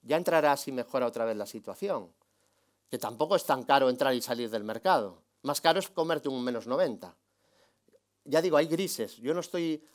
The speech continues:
abogando por estar operando cada día di-, veinte veces, chunda, chunda. No es mi estilo. Respeto al que lo haga y se podrá ganar si sigues un método que has comprobado que gana.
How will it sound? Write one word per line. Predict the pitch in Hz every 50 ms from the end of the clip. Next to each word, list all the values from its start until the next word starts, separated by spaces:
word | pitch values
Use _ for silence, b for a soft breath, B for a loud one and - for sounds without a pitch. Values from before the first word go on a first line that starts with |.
| b
abogando | b 139 151 143 147 139 151 151 151 151 147 147
por | - 139 131
estar | 127 - - 147 143
operando | 139 139 135 - - 135 139 143 143 139 131
cada | - 131 127 127 131
día | 139 151 147 135 135
di-, | 131 139
veinte | 113 135 139 139 120 - 123
veces, | 135 147 147 - 139 127
chunda, | - - 135 120 113 117
chunda. | - - 160 156 147 143 147 147 147 b b b b
No | - 135 151
es | 151
mi | 170 175
estilo. | 156 - - - 143 120 107 101
Respeto | - 117 113 - - 123 -
al | 120 113
que | - 110
lo | 120 151
haga | 196 196 170 165
y | 156 139
se | - 127
podrá | 113 120 120 117 117 117
ganar | 113 107 110 113 123 123 117 110 b b b b b b
si | - -
sigues | 110 - 127 117 117 -
un | - 123
método | 127 139 131 131 143 143 147 131
que | - 117
has | 113 - -
comprobado | 120 117 113 117 113 113 113 113 107
que | 104 101
gana. | 95 95 87 85 82 80